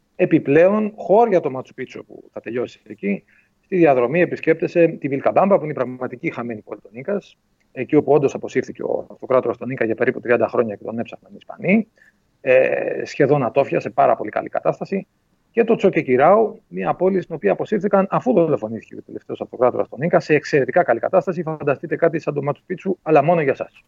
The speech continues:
Πηγαίνεις, βάζεις τη σκηνή σου, κοιμάσαι στο παλάτι των Ίνκας, βλέπεις τη δύση του ηλίου,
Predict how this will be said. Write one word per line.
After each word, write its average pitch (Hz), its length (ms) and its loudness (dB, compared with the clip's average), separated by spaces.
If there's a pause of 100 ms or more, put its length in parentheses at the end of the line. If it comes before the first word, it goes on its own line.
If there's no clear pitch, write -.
Πηγαίνεις, 175 420 2
βάζεις 143 320 0
τη - 80 -18
σκηνή 156 260 -4
σου, 170 140 -2
κοιμάσαι 127 320 -2
στο 117 140 -10
παλάτι 117 340 2
των 123 180 -12
Ίνκας, 165 380 0 (380)
βλέπεις 135 320 0
τη - 80 -12
δύση 117 260 -8
του - 240 -20
ηλίου, 175 480 4